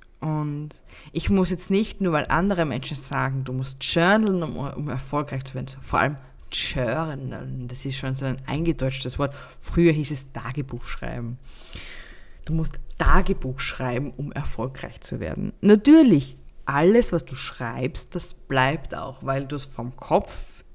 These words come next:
mechanisch etwa rauf transferierst. Du kannst in der heutigen Zeit jedoch auch ganz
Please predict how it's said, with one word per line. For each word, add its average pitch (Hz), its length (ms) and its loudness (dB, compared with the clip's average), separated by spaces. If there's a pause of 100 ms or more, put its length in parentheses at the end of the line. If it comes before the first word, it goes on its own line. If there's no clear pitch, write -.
mechanisch 139 1000 2
etwa - 380 2 (460)
rauf 139 340 4
transferierst. 123 880 -8 (1160)
Du 185 100 -2
kannst 165 280 2
in 131 80 -2
der 131 120 -6
heutigen 139 500 -2
Zeit 156 460 -6 (1500)
jedoch 147 460 -2
auch 143 320 0
ganz 156 400 0